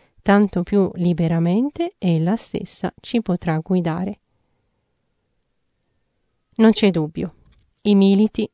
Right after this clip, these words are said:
per accendere il fuoco nelle anime, devono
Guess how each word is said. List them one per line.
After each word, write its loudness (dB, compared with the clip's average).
per 2
accendere 2
il -2
fuoco 0
nelle 2
anime, 0
devono 4